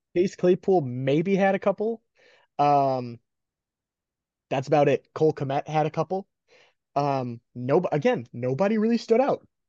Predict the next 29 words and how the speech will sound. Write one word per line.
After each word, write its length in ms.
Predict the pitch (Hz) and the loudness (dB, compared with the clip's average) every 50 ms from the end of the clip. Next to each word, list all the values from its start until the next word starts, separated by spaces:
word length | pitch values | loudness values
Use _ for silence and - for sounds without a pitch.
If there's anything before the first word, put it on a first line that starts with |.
| _ _ _ _ _ _ _ _ _ | _ _ _ _ _ _ _ _ _
D 140 | 160 165 | -6 -4
J 160 | 165 175 180 170 | -2 -2 -2 -2
Moore, 360 | 156 160 165 185 208 226 - _ _ _ _ | -2 -4 -4 -4 -4 -6 -10 _ _ _ _
technically 880 | - - - 202 214 - - - 262 254 - 269 262 285 294 277 285 - _ _ _ _ _ _ _ _ _ _ _ _ _ _ _ _ _ _ | -16 -6 -6 -6 -6 -6 -6 -6 -6 -6 -4 -4 -2 0 0 0 -2 -6 _ _ _ _ _ _ _ _ _ _ _ _ _ _ _ _ _ _
the 60 | 156 | -8
standout 420 | 147 - 175 170 170 175 170 170 | -2 2 2 2 4 2 0 0
player 240 | - - 147 151 165 | 0 0 0 2 2
of 60 | 170 | 2
the 100 | 170 160 | 0 -2
offense. 460 | 127 120 139 - - 220 262 233 - - - - - - - _ _ - | -2 -2 -4 -6 -6 -8 -8 -10 -14 -20 -20 -20 -20 -20 -20 _ _ 0
Um, 380 | 139 143 143 143 135 139 135 - _ _ _ _ _ _ _ _ _ _ _ _ _ | 2 2 4 2 0 0 -4 -8 _ _ _ _ _ _ _ _ _ _ _ _ _
here's 240 | - 180 240 240 - | 0 0 0 2 2
somebody 280 | - 160 147 151 147 | 2 2 4 4 2
we 180 | 143 139 165 196 | 2 2 2 2
haven't 280 | 190 170 147 139 143 | 2 2 2 0 -2
talked 240 | 135 147 143 139 - | -4 -4 -4 -4 -2
about 240 | - 156 147 147 - _ - | 0 0 0 0 -2 _ -2
at 180 | 139 151 - - _ | 0 0 0 -2 _
all 460 | - 165 196 226 233 185 120 - - _ _ _ _ _ _ _ | 0 0 0 2 0 -2 -4 -4 -8 _ _ _ _ _ _ _
because 300 | - 156 143 - 160 143 | -10 -8 -4 -4 -4 -4
he's 240 | 143 170 170 160 - | -4 -8 -8 -8 -10
so 340 | - - - 185 190 190 - - | -10 0 0 2 2 2 0 0
out 180 | 143 147 147 | 0 2 2
of 60 | 147 | 0
the 80 | 139 156 | -4 -2
picture. 360 | - 226 226 - - 123 - _ | 0 0 0 0 -4 -8 -8 _
Khalil 300 | - - 160 175 185 185 | -8 -6 -4 -2 -2 -2
Herbert 460 | 170 185 175 147 117 98 - - - _ _ _ _ _ _ _ _ _ _ _ _ _ _ _ _ _ _ _ _ _ | -2 -2 -2 -2 -4 -8 -8 -12 -20 _ _ _ _ _ _ _ _ _ _ _ _ _ _ _ _ _ _ _ _ _
did 340 | 156 160 160 160 156 156 | 0 2 2 2 2 0